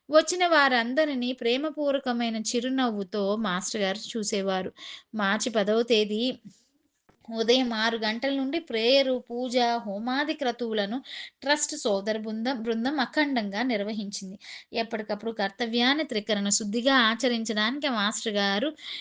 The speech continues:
అనుయాయులకు ఇచ్చిన శిక్షణ కర్తవ్య రూపంలో అచర దర్శనమిచ్చింది.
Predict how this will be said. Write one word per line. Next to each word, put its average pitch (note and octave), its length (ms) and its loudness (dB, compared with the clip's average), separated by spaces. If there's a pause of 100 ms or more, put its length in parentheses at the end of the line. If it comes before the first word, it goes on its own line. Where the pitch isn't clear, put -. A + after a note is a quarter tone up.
(160)
అనుయాయులకు A3+ 800 2
ఇచ్చిన G#3+ 260 -10
శిక్షణ A#3 720 -2
కర్తవ్య C4+ 420 2
రూపంలో A#3 500 0
అచర C4 260 2
దర్శనమిచ్చింది. G#3 880 -4